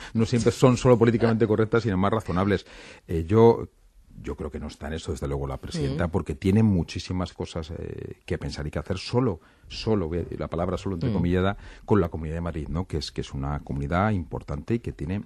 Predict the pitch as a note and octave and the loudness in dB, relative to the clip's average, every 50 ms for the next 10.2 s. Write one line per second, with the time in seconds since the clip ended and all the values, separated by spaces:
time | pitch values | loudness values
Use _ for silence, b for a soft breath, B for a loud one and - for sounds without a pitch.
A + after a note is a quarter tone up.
0 | - - - G#1+ B1 C#2 D#2 - - D#2+ - C#2+ C#2+ D2 D2+ C#2 - - - C2 | -12 -16 -16 -12 -10 -10 -10 -10 -10 -10 -8 -6 -4 -4 -4 -6 -6 -8 -10 -10
1 | C#2 C2 - - C#2 C2 C2 C2+ C2+ D2 E2 G2+ A#2+ A2+ F2+ D#2+ D#2 - - - | -10 -10 -8 -8 -6 -6 -6 -8 -6 -2 0 0 0 0 -2 -4 -6 -8 -8 -6
2 | D#2+ D2 D2+ - - G2 G2+ B B B B B B B - D2+ D2+ D2+ - D#2+ | -4 -4 -4 -2 -2 -4 -4 B B B B B B B -12 -12 -10 -8 -8 -8
3 | - C#2+ D#2 D2 - F2 D#2+ - - - F2 D#2+ D#2+ D#2 - - G2 F2+ D#2 C#2+ | -8 -8 -8 -6 -4 -4 -4 -4 -4 -4 -4 -4 -4 -6 -4 -2 -2 -2 -2 -4
4 | C2+ D2 D#2+ C#2 - - B B B B B B B B B B B - - - | -4 -4 -4 -4 -4 -6 B B B B B B B B B B B -18 -18 -18
5 | - - _ _ _ _ _ - A#2+ B2 B2 B2 B2 A#2 C3+ D3 C#3+ C3 B2 C3+ | -18 -20 _ _ _ _ _ 4 6 8 8 8 8 6 6 4 4 4 2 2
6 | A#2+ - - C3+ C3 B2+ B2 B2 A#2 - B2+ A2 A2+ - B2 A#2+ A#2 A#2 - - | 0 0 0 0 0 2 2 0 0 -2 -2 -4 -2 -2 -2 -2 -2 -2 -4 -2
7 | B2 A#2 - A2 - A#2 G#2 - - A#2+ A#2 A2+ G#2 - - - C3+ C#3+ C#3 C3 | -4 -4 -4 -4 -6 -6 -6 -2 -2 0 0 0 -2 -4 0 4 6 6 6 6
8 | A#2 - A#2 A2+ A2 A2 A#2 A2 - - A2+ G#2+ G2 G2+ G2+ G#2 A2 - A#2+ G#2+ | 2 0 0 0 0 0 -2 -4 -4 -6 -6 -6 -4 -4 -4 -4 -2 -4 -6 -4
9 | - A#2 A#2+ B2+ A#2+ A2+ C#3 C3+ D#3 D#3 - - D3 D3+ G3 A#3 G#3+ C#3+ F#3 G3 | 0 2 2 4 4 2 2 2 0 -2 -2 -4 -2 0 0 2 4 6 8 8
10 | D#3 G2+ F2 | 8 6 4